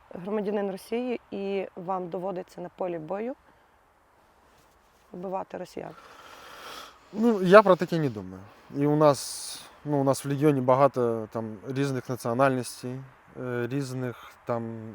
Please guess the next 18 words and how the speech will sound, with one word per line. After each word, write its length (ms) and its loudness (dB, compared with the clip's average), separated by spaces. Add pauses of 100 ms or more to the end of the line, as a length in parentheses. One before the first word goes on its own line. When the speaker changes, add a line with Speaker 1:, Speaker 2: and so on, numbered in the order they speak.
Speaker 2:
віроісповідань. 1120 0 (280)
Ми 160 -4
всі 300 -2
робимо 360 4
одну 220 0
справу, 460 2
тому 240 -6
що 180 -8
ми 200 -2 (520)
захищаємо, 880 0
по-перше, 460 -2
Україну. 560 -4 (800)
По-друге, 560 4 (3250)
треба 220 8
потім 280 0
звільняти 520 2
після 280 -10
перемоги, 640 -4